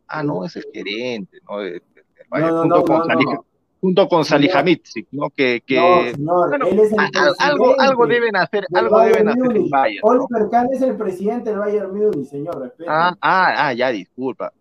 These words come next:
Speaker 1: Kahn dijo hace rato, el Lewandowski se va a quedar. Y
Speaker 2: Señor.
Speaker 1: Salihamidzic y Salihamidzic lo que, lo que ha deslindado también hoy día en la mañana fue de que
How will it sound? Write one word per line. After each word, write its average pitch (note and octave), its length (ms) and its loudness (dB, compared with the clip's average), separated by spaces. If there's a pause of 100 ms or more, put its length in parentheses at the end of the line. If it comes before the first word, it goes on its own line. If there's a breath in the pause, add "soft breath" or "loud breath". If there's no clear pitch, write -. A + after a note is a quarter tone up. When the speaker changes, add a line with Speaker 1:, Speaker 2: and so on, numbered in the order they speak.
(360)
Speaker 1:
Kahn B3 220 -4
dijo A#3+ 260 -4
hace E3+ 220 -4
rato, D#3+ 580 -2
el B2+ 160 -8
Lewandowski D#3+ 480 -2
se - 140 -4
va - 60 2
a - 40 -8
quedar. D3+ 480 0 (1000)
Y F3 120 -6
Speaker 2:
Señor. G3 200 0 (120)
Speaker 1:
Salihamidzic - 600 2 (280)
y D3 80 -12
Salihamidzic G3 1040 -2
lo C3 160 0
que, C3+ 320 -2
lo C3+ 240 -2
que D#3 160 -2
ha F3+ 120 4
deslindado D#3+ 1120 0
también D3+ 460 -6
hoy D3+ 120 -8
día E3+ 120 -8
en E3+ 60 -12
la F3+ 100 -8
mañana E3+ 460 -10
fue D#3 240 -6
de D3+ 140 -4
que A#2+ 380 -2